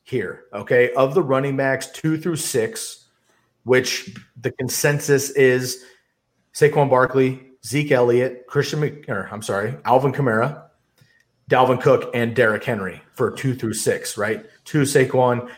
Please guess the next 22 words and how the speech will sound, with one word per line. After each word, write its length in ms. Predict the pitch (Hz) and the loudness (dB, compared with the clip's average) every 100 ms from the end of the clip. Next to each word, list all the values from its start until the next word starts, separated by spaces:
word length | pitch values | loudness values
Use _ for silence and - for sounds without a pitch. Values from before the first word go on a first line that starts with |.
| _ | _
three 260 | 135 139 | 4 4
Zeke, 480 | 117 107 127 123 - - _ | 4 2 2 2 -6 -20 _
four 220 | 139 131 | 4 4
Kamara, 580 | 123 127 120 117 110 107 - | 2 -2 0 0 -2 -6 -16
five 420 | - 139 127 120 | 2 4 6 4
Cook, 440 | - 131 110 - - _ | 2 0 0 -2 -18 _
six 380 | - - 143 - | -10 2 2 2
Henry. 400 | 135 117 92 - _ _ _ _ _ _ _ - | -4 -4 -4 -10 _ _ _ _ _ _ _ -4
Now, 460 | 127 123 117 117 - - | 0 2 2 -2 -12 0
Lucas, 360 | 147 156 135 | 2 4 2
what 140 | 147 156 | 4 4
we're 80 | 123 | 4
buying 340 | 127 135 139 | 2 2 2
or 80 | 113 | 0
selling 360 | - 131 127 | 0 0 0
here 180 | 117 113 | 0 2
is, 200 | 107 107 | 2 0
do 120 | - | -2
you 80 | 127 | -2
think 220 | 127 160 | 0 0
that's 180 | 139 117 - | 2 0 -2
actually, 680 | 113 131 139 131 120 117 | -2 -2 0 2 2 -2